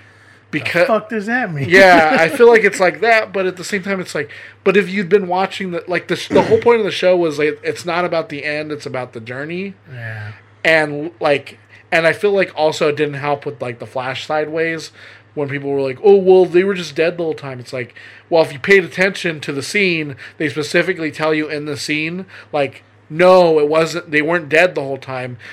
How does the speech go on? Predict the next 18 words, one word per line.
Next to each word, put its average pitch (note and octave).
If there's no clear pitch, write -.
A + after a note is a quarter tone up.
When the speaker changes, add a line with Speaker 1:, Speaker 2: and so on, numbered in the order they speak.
Speaker 2:
Eventually, E3
everyone C#3
dies. C3
It's -
just D3+
that C3+
at D#3
this E3
point, F3
this D3+
is D3+
a D#3
point D#3+
where D3+
they D3
can D3
all C#3+
meet D3+